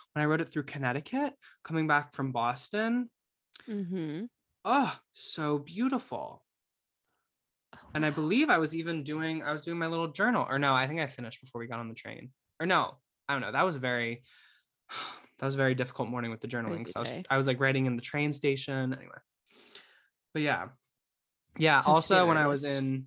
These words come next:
Speaker 1: New Jersey this summer, I could see the ocean from where, I had to crane my neck a little bit, but I could see the ocean.
Speaker 2: <laughs>
Speaker 1: I
Speaker 2: I
Speaker 1: just, like,
Speaker 2: see. <laughs>
Speaker 1: that's, I, I know she's out there. Anyway,
Speaker 2: <laughs>
Speaker 1: um,
Speaker 2: I get the
Speaker 1: yeah.
Speaker 2: gist.
Speaker 1: Yeah.
Speaker 2: Yeah.
Speaker 1: Water, you just have to be careful around it.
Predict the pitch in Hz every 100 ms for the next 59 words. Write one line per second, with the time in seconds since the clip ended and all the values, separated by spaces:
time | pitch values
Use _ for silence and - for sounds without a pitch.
0 | - 143 135 139 175 147 123 120 - 123
1 | 120 117 117 127 131 - 139 127 120 135
2 | - 110 104 113 120 123 117 113 113 113
3 | _ _ _ 139 135 135 120 117 110 -
4 | 101 - 147 - 127 - 139 135 135 165
5 | - - - 208 - _ _ _ _ _
6 | _ _ - 123 127 127 135 339 - -
7 | _ _ _ - 226 247 226 - - 233
8 | - 466 466 240 - - - 143 175 120
9 | - - 233 226 294 175 170 160 156 -
10 | _ _ - 139 151 214 143 120 - -
11 | _ _ _ 208 240 269 185 170 - _
12 | - - - _ _ _ - 151 165 208
13 | 233 240 156 180 208 190 - 196 190 127
14 | 127 123 127 127